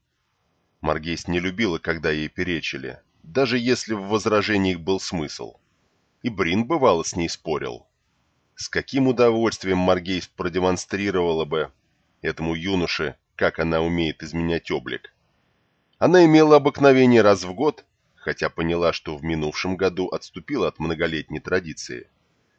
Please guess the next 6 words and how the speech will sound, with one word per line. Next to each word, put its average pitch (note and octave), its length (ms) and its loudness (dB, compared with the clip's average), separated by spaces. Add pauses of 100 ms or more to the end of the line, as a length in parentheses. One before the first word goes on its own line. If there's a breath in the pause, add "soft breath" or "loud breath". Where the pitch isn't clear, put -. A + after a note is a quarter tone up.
(120)
Переодеваться D#3+ 680 4
простолюдинкой B2 1120 -2
и F#2 100 -8
гулять G2+ 400 0
по A#2+ 80 2
улицам, E2+ 640 -2